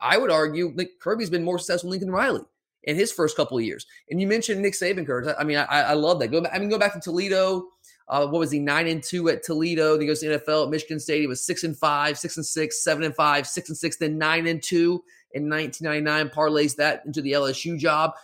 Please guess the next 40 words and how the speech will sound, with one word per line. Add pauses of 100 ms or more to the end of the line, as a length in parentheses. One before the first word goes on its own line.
(240)
First
year
at
L
S
U
goes
eight
and
four,
then
ten
and
three,
then
eight
and
five,
then
boom. (380)
In
year
one,
two,
three,
four,
five,
six,
seven,
eight,
nine,
ten.
In
year
ten
of
his
head
coaching
career,